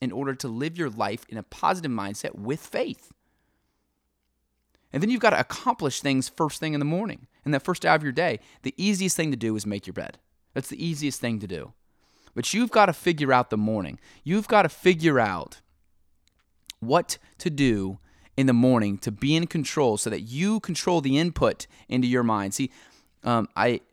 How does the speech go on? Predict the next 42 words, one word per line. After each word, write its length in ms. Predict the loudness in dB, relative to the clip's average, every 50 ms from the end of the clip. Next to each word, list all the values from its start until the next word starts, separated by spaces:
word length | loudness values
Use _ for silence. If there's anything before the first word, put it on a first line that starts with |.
| _ _ _ _ _ -2
I 40 | -2
really 340 | 0 4 4 6 6 6
started 320 | 6 6 6 6 6 6 4
to 100 | 2 0
attack 340 | 0 2 4 4 4 4 2
this 160 | -2 -4 -4
a 40 | -4
couple 260 | -4 -4 -4 -4 -4
of 40 | -4
years 260 | -2 0 0 0 -2
ago 180 | -4 -4 -4 -4
when 180 | -2 -2 -2
I 80 | 0 0
received 540 | -2 -2 -4 -6 -4 -2 -2 -2 -2 -2 -4
a, 260 | -4 -4 -4 -6 -8 _ _ _ _ -8
I 60 | -4
woke 240 | 0 2 2 2 2
up 80 | 0 0
in 80 | 2
the 60 | 2 2
morning. 420 | 2 2 0 -2 -2 -4 -6 -6
The 80 | -10 -10
first 260 | -4 -2 -2 -2 -2
thing 140 | -2 0 0
I 40 | 0
did 160 | 0 0 0
was 160 | 0 -2 -4
I 60 | -6
checked 280 | -6 -4 -6 -6 -4 -4
Instagram. 540 | -6 -6 -6 -8 -12 -10 -10 -10 -10 -12 -14
I 200 | -18 _ _ -14
was 120 | -12 -6
laid 220 | -2 -2 0 2 0
over 200 | 0 2 2 0
in 60 | 0
bed, 300 | 0 -2 -2 -2 -4 -2
grabbed 240 | -2 -2 0 0 0
my 100 | 0 -2
phone, 240 | -4 -6 -6 -6
checked 260 | -4 -2 -2 -2 -2 -2
Instagram, 600 | -6 -4 -4 -8 -8 -6 -6 -4 -4 -6 -8 _ -14 _ _ _ _ _ _ _ _
and 480 | -4 -2 0 0 2 0 0 -2 -4